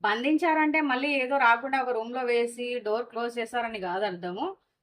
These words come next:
So అలా చేశారు, అంటే మనసు రాకుండా, మైండ్ రాకుండా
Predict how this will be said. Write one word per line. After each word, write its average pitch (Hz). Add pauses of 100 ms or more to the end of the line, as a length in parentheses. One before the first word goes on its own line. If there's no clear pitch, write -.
(200)
So 330
అలా 262
చేశారు, 302
అంటే 208
మనసు 208
రాకుండా, 214
మైండ్ 208
రాకుండా 208